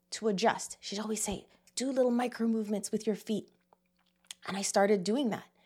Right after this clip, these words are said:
And I was more prepared. And I was more confident. And I was able to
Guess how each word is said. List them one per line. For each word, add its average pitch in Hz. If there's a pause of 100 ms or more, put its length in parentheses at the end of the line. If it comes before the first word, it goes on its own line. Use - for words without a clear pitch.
(320)
And 196
I 185
was 175
more 180
prepared. - (460)
And 220
I 226
was 233
more 233
confident. 226 (340)
And 226
I 311
was 277
able 254
to 180